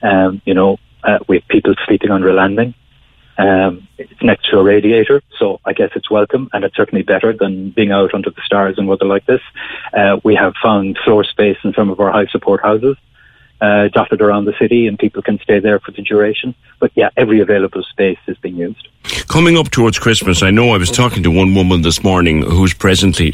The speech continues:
Speaker 2: she's a woman, broke my heart. She, she has a, a good job with a good company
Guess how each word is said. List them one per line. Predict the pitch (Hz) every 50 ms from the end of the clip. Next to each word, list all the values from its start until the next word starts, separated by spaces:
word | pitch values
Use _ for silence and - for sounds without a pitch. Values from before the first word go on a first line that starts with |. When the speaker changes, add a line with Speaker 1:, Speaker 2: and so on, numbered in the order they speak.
| - -
Speaker 2:
she's | - 110 95 95
a |
woman, | 98 107 117 110 107 95 80 - - - - - - - - - - - - - - _ _ _ -
broke | - - - - 139 135 -
my | - 87
heart. | 90 95 92 82 73 - - -
She, | - - 107 98 90 -
she | - - 107 98
has | 90 101 95 98
a, | 101 90 - -
a |
good | 92 85 120 120
job | 92 - 101 85 80 76 82 - - - _ - -
with | 110 104
a | 101
good | 90 90 104 101 87
company | - - 95 82 - - - - -